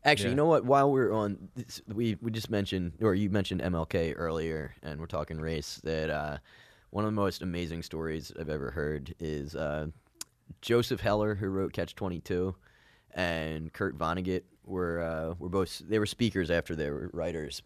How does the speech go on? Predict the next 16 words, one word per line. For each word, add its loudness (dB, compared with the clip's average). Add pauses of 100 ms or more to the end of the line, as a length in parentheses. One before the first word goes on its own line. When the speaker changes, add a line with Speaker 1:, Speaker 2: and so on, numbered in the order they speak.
(120)
Speaker 1:
and, -8
uh, -6 (960)
and, -2 (460)
and -4
Heller 6
hated 2
following 2
Vonnegut. 0 (200)
Do -2
you 2
know 6
the, -4 (100)
the -10
book 2
Catch -2
Twenty-two? -2